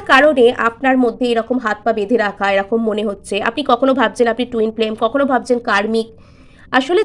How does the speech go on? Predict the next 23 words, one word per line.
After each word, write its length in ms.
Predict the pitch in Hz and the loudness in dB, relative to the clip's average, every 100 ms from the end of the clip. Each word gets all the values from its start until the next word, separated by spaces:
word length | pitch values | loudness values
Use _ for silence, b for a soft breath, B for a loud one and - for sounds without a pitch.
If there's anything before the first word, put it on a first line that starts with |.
| 403 | 0
তা 80 | 320 220 | 0 0
নয়। 200 | 170 - - - b b b b - | -2 -4 -18 -20 b b b b 2
সামনের 360 | 285 302 403 359 | 4 4 0 0
মানুষটা 420 | 240 277 311 254 220 302 277 | 2 0 -2 0 2 2 -2
এই 60 | 285 | -4
সিচুয়েশনকে 640 | 262 262 247 240 240 240 269 339 | -4 -2 -2 0 -2 0 0 2
নিজের 240 | 269 262 277 | 2 2 4
কন্ট্রোলে 480 | 247 240 254 247 254 330 | 4 4 2 0 2 0
রাখতে 240 | 208 - 226 | 0 0 -2
চাইছে 340 | 208 196 - 262 302 | 0 -4 -2 -2 0
এবং 140 | 254 285 294 | -2 -2 -2
সে 100 | 269 262 | -4 -2
কিন্তু 200 | 277 269 339 | -4 -2 0
আপনাকে 260 | 254 247 285 285 | 0 -2 -4 -4
কমিউনিকেশন 580 | 220 226 233 247 233 240 196 | -2 -2 -2 -4 -2 -4 -2
দেবে, 260 | 208 202 285 440 B B B - | -6 0 0 0 B B B 0
আপনাকে 300 | 247 285 311 403 | 0 0 -6 -4
সলিড 280 | 285 226 254 254 | 0 2 0 -4
কিছু 160 | 277 254 220 | -2 2 0
অফার 200 | 220 233 233 | 2 -2 0
করবে 260 | 226 247 320 311 | -2 0 0 4
এবং 120 | 269 311 240 | 4 4 0
আপনাকে 280 | 247 311 | 0 -4